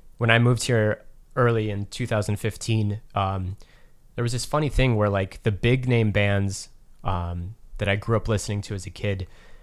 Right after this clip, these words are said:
they would be touring and they would go to Dallas and Houston, and they wouldn't come to Austin because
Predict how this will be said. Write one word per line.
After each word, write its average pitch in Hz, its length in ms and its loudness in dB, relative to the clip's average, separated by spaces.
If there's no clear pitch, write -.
they 110 140 2
would 110 180 -2
be 104 100 -2
touring 151 520 0
and 117 200 -4
they 98 140 -8
would 98 200 -10
go 113 140 2
to 98 280 -2
Dallas 120 420 2
and 98 140 -2
Houston, 131 500 -2
and 92 100 0
they 92 80 -2
wouldn't 117 300 -2
come 104 160 -2
to 98 100 -2
Austin 107 500 2
because 95 500 -6